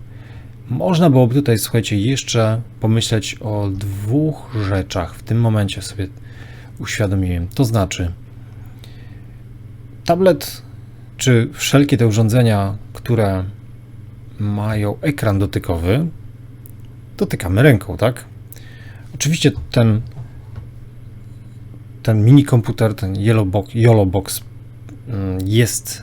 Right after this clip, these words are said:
dosyć ciężki, bo to tak z kilogram, myślę, że lekko waży, więc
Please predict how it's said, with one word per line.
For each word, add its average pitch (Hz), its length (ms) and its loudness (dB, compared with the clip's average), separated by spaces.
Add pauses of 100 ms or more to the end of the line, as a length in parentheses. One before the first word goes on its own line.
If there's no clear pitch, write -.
dosyć 175 420 -2
ciężki, 113 460 4
bo 113 120 2
to 107 320 2 (500)
tak - 320 -12
z - 140 0
kilogram, 113 680 4 (160)
myślę, - 260 0
że 98 120 2
lekko 101 280 2
waży, 87 340 0 (840)
więc 110 380 2